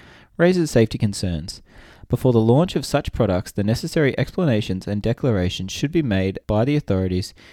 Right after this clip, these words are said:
in a transparent and clear manner in order to prevent misjudgment and questions that may occur in the public,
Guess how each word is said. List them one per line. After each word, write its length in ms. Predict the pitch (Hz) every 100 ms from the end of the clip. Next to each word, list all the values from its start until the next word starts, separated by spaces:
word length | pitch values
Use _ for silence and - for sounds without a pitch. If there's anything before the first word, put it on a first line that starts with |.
| -
in 140 | 107 107
a 40 |
transparent 560 | - 107 - 123 139 143
and 80 |
clear 240 | 135 117 110
manner 260 | 98 92
in 180 | - 92
order 180 | 98 127
to 120 | -
prevent 360 | - 110 95 80
misjudgment 640 | 135 - 107 98 104 -
and 140 | - 95
questions 480 | - 123 - 92 -
that 140 | -
may 180 | 95 110
occur 280 | - 101 95
in 120 | 98
the 80 | 92
public, 480 | 90 80 - -